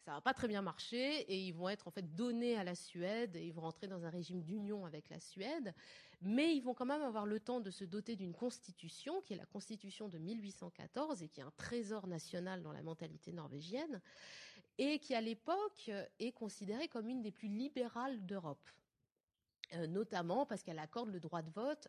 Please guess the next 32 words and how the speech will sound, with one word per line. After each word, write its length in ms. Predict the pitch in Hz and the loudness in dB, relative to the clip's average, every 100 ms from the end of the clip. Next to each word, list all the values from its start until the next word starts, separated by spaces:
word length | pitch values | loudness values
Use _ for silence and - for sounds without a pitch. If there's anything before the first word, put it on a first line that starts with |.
| - | -6
à 160 | 185 | -6
tous 220 | 190 233 226 | -6 -4 -4
les 300 | 180 156 185 | -4 -2 -2
hommes 220 | 247 262 _ - | -2 -4 _ -8
propriétaires, 760 | - 220 208 185 170 - - - | -4 -2 -2 -4 -6 -12 -12 -6
quelle 200 | 240 226 | -4 -4
que 100 | 220 | -8
soit 220 | 208 214 | -8 -8
la 100 | 196 | -8
taille 220 | 208 214 | -6 -6
de 80 | 180 | -4
leur 140 | 170 | -6
propriété. 720 | - 180 - 170 156 - 107 - - - _ | -6 -10 -8 -10 -10 -12 -14 -16 -20 -20 _
Sachant 340 | - 165 220 208 | -10 -6 -4 -4
qu'en 140 | 175 | -4
Norvège, 500 | 151 147 156 226 247 | -4 -4 -2 -2 -2
il 40 | 185 | -4
y 20 | |
a 20 | |
beaucoup 380 | 156 185 220 226 | -6 -6 -6 -6
de 140 | 185 180 | -6 -8
petites 380 | - 240 - - | -6 -6 -6 -8
paysanneries. 640 | - 202 190 180 160 147 156 - - - - | -4 -4 -2 -4 -4 -8 -12 -18 -20 -8 -4
Donc, 180 | 180 | -2
il 60 | 170 | -4
accorde 260 | 165 254 233 | -2 -2 -2
en 40 | |
fait 200 | 185 220 | -6 -6
un 60 | 180 | -6
droit 160 | 175 | -4
de 80 | 175 | -4
vote 180 | 226 | -4